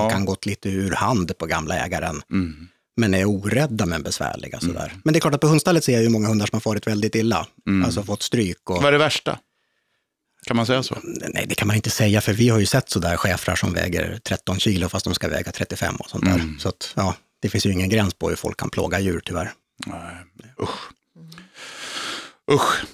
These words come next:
Speaker 2: usch. Vi får, det lär vi få höra mer av sen också när Anders kommer, skulle jag tro. För han har ju hängt mycket hos er
Speaker 1: Ja,
Speaker 2: där.
Speaker 1: han hängde ju hela
Speaker 2: Mm.
Speaker 1: förra säsongen där och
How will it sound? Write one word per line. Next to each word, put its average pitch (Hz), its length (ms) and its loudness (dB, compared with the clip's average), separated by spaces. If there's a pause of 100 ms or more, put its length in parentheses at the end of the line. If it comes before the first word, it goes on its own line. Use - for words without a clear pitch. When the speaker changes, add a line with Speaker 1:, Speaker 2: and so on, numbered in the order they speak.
(120)
Speaker 2:
usch. - 300 2 (500)
Vi 127 100 2
får, 120 180 0
det 127 180 4
lär 135 120 6
vi 143 100 4
få 139 120 2
höra 123 140 4
mer 131 220 6
av 107 140 4
sen 104 200 4
också 101 220 2
när 104 80 4
Anders 104 340 4
kommer, 92 260 2
skulle 90 200 0
jag 92 80 -2
tro. 87 220 -2
För 107 120 -2
han 113 140 2
har 123 80 4
ju 123 60 4
hängt 104 360 2
mycket 110 280 2
hos 139 180 2
er 95 40 4
Speaker 1:
Ja, 147 120 6
Speaker 2:
där. 196 60 6
Speaker 1:
han 196 120 6
hängde 170 260 8
ju 160 120 8
hela 135 140 6
Speaker 2:
Mm. 135 200 6
Speaker 1:
förra 127 200 4
säsongen 131 440 2
där 95 180 0
och 90 220 0